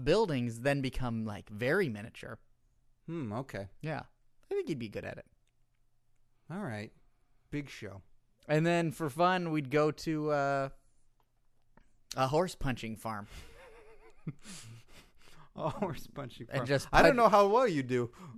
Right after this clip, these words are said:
Speaker 1: Yeah, I don't know if I do good, but he'd do great.
Speaker 2: It'd be like that scene in, uh, Batman Forever where you'd be the, uh, <laughs> the
Speaker 1: Ty, teach
Speaker 2: Riddler.
Speaker 1: me how to, teach me how to punch, Two-Face.
Speaker 2: <laughs>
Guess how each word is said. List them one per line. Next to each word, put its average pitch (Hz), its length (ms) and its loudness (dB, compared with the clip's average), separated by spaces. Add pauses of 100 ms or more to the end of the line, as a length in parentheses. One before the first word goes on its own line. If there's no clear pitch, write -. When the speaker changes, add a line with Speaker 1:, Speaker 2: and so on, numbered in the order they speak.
(140)
Speaker 1:
Yeah, 220 200 8
I 185 100 10
don't 262 120 10
know 196 140 10
if 143 80 4
I 190 120 10
do 180 160 4
good, 113 220 -2
but 113 80 -4
he'd 175 160 -2
do 127 100 -2
great. 107 300 -4 (100)
Speaker 2:
It'd 165 160 0
be 190 140 4
like 185 160 6
that 175 180 2
scene 202 220 0
in, 151 140 2
uh, 135 460 2 (280)
Batman 151 440 -2
Forever 139 580 0 (300)
where 139 120 -2
you'd 143 180 -2
be 143 160 0
the, 135 340 0
uh, 143 160 2
<laughs> - 40 -6
the 196 80 2
Speaker 1:
Ty, 220 240 12
teach 190 160 8
Speaker 2:
Riddler. - 120 8
Speaker 1:
me 269 60 10
how 254 140 12
to, 240 40 10
teach 269 220 4
me 302 80 4
how 262 60 10
to 233 80 6
punch, 202 320 2
Two-Face. 202 560 -2
Speaker 2:
<laughs> - 60 -14